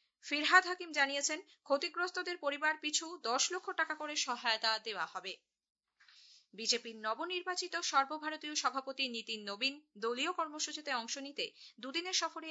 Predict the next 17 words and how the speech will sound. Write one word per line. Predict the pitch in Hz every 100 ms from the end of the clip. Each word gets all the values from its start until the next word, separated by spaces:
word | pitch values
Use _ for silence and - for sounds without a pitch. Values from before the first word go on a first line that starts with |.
| 269
আজ | 220 208 208
রাজ্যে | 208 285
এসে | 240 196
পৌঁছেছেন। | 180 180 190 196 165 - - - 277
পশ্চিম | 330 381 370
বর্ধমানের | 359 359 359 359 - 233
অন্ডাল | 254 330 302
বিমানবন্দরে | 294 311 302 302 302 311
তাঁকে | 277 269 -
স্বাগত | 214 214 220 208
জানান | 220 302 - - 226
বিরোধী | 277 359 370
দলনেতা | 339 320 311 311 -
শুভেন্দু | 302 330 294 180
অধিকারী, | 202 202 185 160 - - -
কেন্দ্রীয় | 247 240 226
প্রতিমন্ত্রী | 262 - 320 311